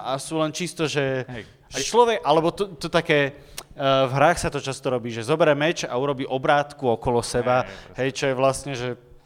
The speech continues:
Speaker 2: A vlastne však na toto sa, keď to chceme vizuálne popísať, tak ten Witcher je akože veľmi pekná ukážka toho.
Speaker 1: Áno, áno.
Speaker 2: A, a vlastne kontrast, ja neviem, či ste videli film Rob Roy, niekto, je to taký, že starý, známy,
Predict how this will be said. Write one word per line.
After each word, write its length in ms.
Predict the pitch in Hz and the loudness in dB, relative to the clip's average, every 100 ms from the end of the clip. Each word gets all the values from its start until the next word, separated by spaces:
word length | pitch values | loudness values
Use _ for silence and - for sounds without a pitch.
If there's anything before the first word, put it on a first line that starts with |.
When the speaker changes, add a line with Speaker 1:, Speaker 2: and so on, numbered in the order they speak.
| _ - | _ -10
Speaker 2:
A 60 | 185 | -2
vlastne 240 | 196 190 | 0 0
však 160 | 185 175 | 0 2
na 80 | 170 | 2
toto 160 | 185 | 2
sa, 240 | 160 160 143 | 2 2 2
keď 160 | 151 | -4
to 60 | 156 | -4
chceme 160 | 160 147 | -4 -4
vizuálne 480 | 147 143 139 127 123 | -2 0 0 -2 -4
popísať, 360 | 127 127 127 120 | -8 -6 -8 -8
tak 100 | - - | -12 -8
ten 320 | 131 117 120 | -4 -4 -4
Witcher 360 | 117 127 - 117 | -4 -4 -2 -2
je 80 | 117 117 - | -2 -6 -12
akože 160 | - 117 | -10 -4
veľmi 240 | 127 131 | -2 -2
pekná 320 | 117 117 110 107 | -6 -10 -8 -8
ukážka 400 | - 101 - - | -6 -8 -4 4
toho. 80 | |
Speaker 1:
Áno, 180 | 196 - 156 165 | 6 6 4 2
áno. 220 | 127 117 | 2 2
Speaker 2:
A, 40 | |
a 20 | 147 | 2
vlastne 320 | 147 143 143 | 2 0 -2
kontrast, 560 | 123 117 143 175 190 127 | 0 0 0 -2 -4 -6
ja 80 | |
neviem, 240 | 120 117 113 | -4 -4 -6
či 80 | 113 | -8
ste 160 | 123 | -6
videli 240 | 117 117 117 | -6 -6 -8
film 240 | 120 113 | -8 -4
Rob 160 | 117 120 | -4 -2
Roy, 320 | 113 139 175 - | 0 0 -4 -12
niekto, 560 | - 113 113 - 156 190 147 | -10 -8 -6 -4 -4 -4 -14
je 80 | 127 | -12
to 80 | |
taký, 160 | 120 113 | -12 -10
že 160 | 107 - | -10 -8
starý, 560 | - 131 135 131 120 | 0 2 2 -2 -8
známy, 800 | 110 120 117 120 117 107 104 101 | -8 -6 -4 -6 -6 -8 -8 -10